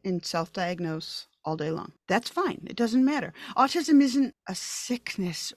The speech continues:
or anything wrong with you. It's, it's a way of viewing the world and a way of functioning with other people. And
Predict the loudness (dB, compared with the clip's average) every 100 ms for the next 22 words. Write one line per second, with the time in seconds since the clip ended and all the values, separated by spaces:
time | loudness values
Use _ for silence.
0 | -6 -4 -2 -4 -8 _ _ 0 2 2
1 | -2 -2 -4 -4 -4 -4 -4 -6 -8 -8
2 | -8 -10 -14 -14 -4 2 6 6 6 2
3 | -2 0 0 -2 -2 0 -2 -2 -2 0
4 | -2 -2 -4 -4 -2 -2 -2 -4 -6 -6
5 | -6 -4 -8 -8 -16 -20 -4 2 4 2
6 | -2 -6